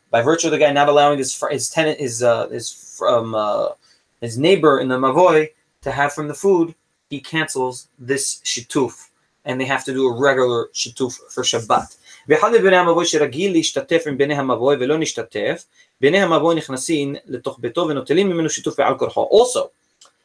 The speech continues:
a resident of the Mavoi who normally would do the shituf with the other residents of the Mavoi and decided one time not to,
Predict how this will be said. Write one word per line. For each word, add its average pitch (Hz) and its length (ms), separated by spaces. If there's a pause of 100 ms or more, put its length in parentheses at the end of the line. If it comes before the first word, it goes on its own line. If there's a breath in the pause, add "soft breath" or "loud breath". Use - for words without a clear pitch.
(380)
a 165 80
resident 233 380
of 202 60
the 220 60
Mavoi 170 360 (540)
who 190 80
normally 226 720 (340)
would 143 260
do 220 500
the 147 80
shituf 175 540
with 170 280
the 147 100
other 165 140
residents 160 320
of 143 40
the 143 60
Mavoi 139 240
and 147 240
decided 196 480
one 175 180
time 160 220
not 151 240
to, 170 320